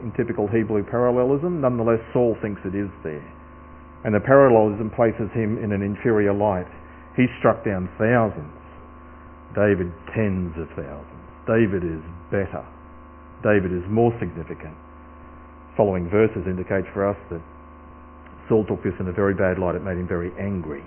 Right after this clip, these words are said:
It displeased him, and he thought, "They've attributed to David tens of thousands,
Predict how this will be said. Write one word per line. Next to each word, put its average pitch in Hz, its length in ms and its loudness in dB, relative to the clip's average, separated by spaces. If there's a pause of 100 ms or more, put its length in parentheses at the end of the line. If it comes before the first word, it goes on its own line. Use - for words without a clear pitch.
(600)
It 90 160 -2
displeased 110 760 -4
him, 78 240 -10
and 98 160 -4
he 110 220 -2 (100)
thought, 104 280 0 (280)
"They've 101 140 2
attributed 160 460 4
to 147 60 -2
David 135 460 4
tens 135 340 2
of 98 120 -4
thousands, 82 560 -4